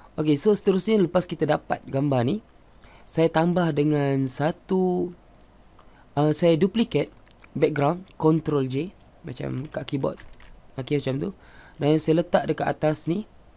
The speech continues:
Kemudian saya tukar dia punya blend mode kepada soft light. Okey, tujuan saya tukar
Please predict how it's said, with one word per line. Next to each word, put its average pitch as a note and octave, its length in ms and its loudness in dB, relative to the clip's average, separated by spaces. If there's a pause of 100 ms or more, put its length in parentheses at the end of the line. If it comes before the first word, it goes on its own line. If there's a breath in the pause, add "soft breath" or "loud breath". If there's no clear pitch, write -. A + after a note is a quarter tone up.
(180)
Kemudian E3 400 0
saya D#3 160 -2
tukar D3 320 -2
dia C#3+ 80 -2
punya D3 240 0
blend D#3+ 320 0
mode E3 320 0
kepada C3+ 560 -4
soft C#3+ 480 -4
light. A#2+ 160 -6 (800 soft breath)
Okey, E3+ 320 -2
tujuan A3+ 320 4
saya G3 160 2
tukar E3+ 480 -2